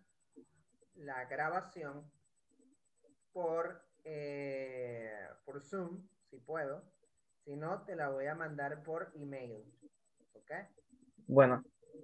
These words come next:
Speaker 1: ¿Ok? Para que puedas tener el, el, el, el video.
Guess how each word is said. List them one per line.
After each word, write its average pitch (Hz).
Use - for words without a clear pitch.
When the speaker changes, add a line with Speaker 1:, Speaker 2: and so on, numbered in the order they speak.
Speaker 1:
¿Ok? -
Para 135
que 127
puedas 135
tener 143
el, 127
el, 101
el, 123
el 135
video. 135